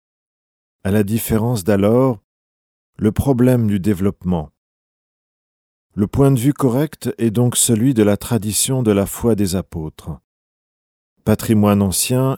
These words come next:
et nouveau, hors duquel Populorum Progressio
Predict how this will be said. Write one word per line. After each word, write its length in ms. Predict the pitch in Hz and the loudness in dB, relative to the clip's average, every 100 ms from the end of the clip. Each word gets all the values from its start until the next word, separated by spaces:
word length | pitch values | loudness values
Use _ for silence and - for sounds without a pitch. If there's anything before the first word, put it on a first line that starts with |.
| - - | -8 -2
et 140 | 98 | 0
nouveau, 680 | 107 117 95 110 117 147 147 _ _ _ _ - | 2 0 0 0 2 -2 -6 _ _ _ _ 0
hors 200 | 107 101 | 0 0
duquel 560 | 113 - 127 123 107 | -2 0 2 4 2
Populorum 800 | 95 120 - - 107 92 107 101 | 0 -6 -2 2 2 2 0 -2
Progressio 800 | - 127 92 98 - - 98 101 | -4 -6 -2 -4 -4 -2 -2 -2